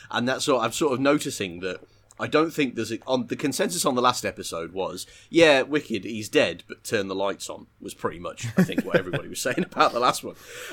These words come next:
Um, well done indeed, next time with lights. Um, but, uh, this one, there's a lot of different negative opinions about it. And I, I'm sort of interested to know whether that's a reflection of just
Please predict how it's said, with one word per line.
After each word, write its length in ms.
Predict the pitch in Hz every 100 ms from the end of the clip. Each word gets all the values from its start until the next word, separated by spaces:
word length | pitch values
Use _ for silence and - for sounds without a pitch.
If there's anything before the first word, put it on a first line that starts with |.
| -
Um, 360 | 135 135 123 - _ _ _ _ - -
well 240 | 147 180
done 200 | 175 170
indeed, 440 | 151 143 120 104 113
next 280 | 127 -
time 380 | - 85 98 101 92
with 180 | 98
lights. 420 | 92 82 - - - - - - -
Um, 480 | 117 113 113 110 107 _ _
but, 420 | 120 135 120 - 147
uh, 160 | 127
this 260 | 123 214 -
one, 320 | 165 117 101 - _ _ _ _ _ _ _ -
there's 220 | 135 123
a 60 | 127
lot 440 | 123 139 151 139
of 260 | 127 107 -
different 500 | 135 - 120 98 -
negative 440 | 107 101 104 101
opinions 500 | 98 110 107 98 92
about 280 | 80 71 71
it. 120 | - _ _ -
And 120 | 110
I, 80 | 113 107
I'm 120 | 117
sort 300 | - 160 147
of 60 | 131
interested 520 | 143 139 117 120 110
to 100 | 113
know 220 | 113 107
whether 280 | 95 95 92
that's 260 | 101 101 -
a 60 |
reflection 520 | 98 - 123 - 101 90
of 120 | -
just 260 | 98 -